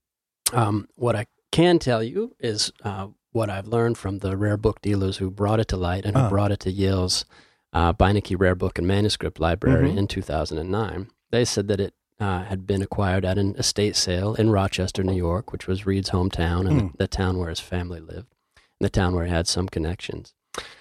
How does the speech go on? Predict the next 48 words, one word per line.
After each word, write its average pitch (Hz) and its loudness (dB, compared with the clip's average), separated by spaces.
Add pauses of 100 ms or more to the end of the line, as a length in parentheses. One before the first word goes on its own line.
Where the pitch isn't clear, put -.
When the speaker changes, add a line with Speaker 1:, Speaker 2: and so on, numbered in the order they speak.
(140)
Speaker 1:
Uh, 95 2
but 104 2
who 135 6
had 147 4
it - -2
for 147 0
all 151 2
those 147 -2
years? 156 0
The 127 2
sellers 127 4 (120)
declined 135 4
to 131 4
be 120 2
Speaker 2:
<laughs> 127 8
Speaker 1:
revealed. 131 6
So, 135 6 (420)
um, 117 6 (120)
I, 123 4 (200)
I 127 2 (280)
kinda 147 4
had 120 6
hoped 135 4
that 117 2
when 120 6
the, 113 4
when 113 4
the 107 4
book 127 2
came 117 4
out, 123 2
that 113 -2
something 120 4
would 113 0
shake - 2
loose, 127 2
that - -6
someone 117 4
would 127 6
Speaker 2:
Yes. 117 4
Speaker 1:
come 113 4
forward 131 2
and, 110 0
and 104 2
identify. 113 0
But 120 2
it, 156 0
it's, 156 -2